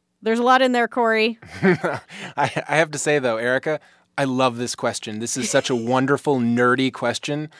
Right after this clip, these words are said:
Speaker 2: and super important question. Uh, w-, and it has a couple different answers. I'll try to go quickly <laughs> through them. Um, first,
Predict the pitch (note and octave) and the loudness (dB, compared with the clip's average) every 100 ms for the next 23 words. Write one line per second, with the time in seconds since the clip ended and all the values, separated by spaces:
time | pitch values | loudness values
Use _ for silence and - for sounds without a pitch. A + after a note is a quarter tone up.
0 | - - _ - B2 A#2 D#3+ D3+ D3 B2+ | -20 -20 _ -4 -2 2 2 2 2 0
1 | A2+ C3+ A#2 G#2+ G#2+ G2 - F#2 - A#2+ | 0 -4 -4 -8 -8 -10 -12 -16 -10 -8
2 | A#2 C#3 B2 C#3+ - C#3 C#3 F3 E3 D3+ | -8 -10 -16 -16 -6 -4 -2 -2 -4 -4
3 | F#3 F#3+ C#3+ C3 B2+ A#2+ A#2+ A#2 G#2 G2 | -4 -2 -2 -2 -4 -4 -6 -8 -10 -10
4 | G#2+ - A#2+ A2 G2+ A2 - C#3 - A2+ | -8 -4 -2 -2 -6 -8 -6 -6 -4 -6
5 | G#2 - - E3 D3 D#3+ C3 A2+ G#2 - | -6 -12 -8 2 6 8 6 2 -4 -14
6 | - - - C#3 C3+ C3 B2 - - - | -20 -20 -4 2 2 2 -4 -12 -20 -8
7 | - F#3+ F#3 - | 0 2 0 -4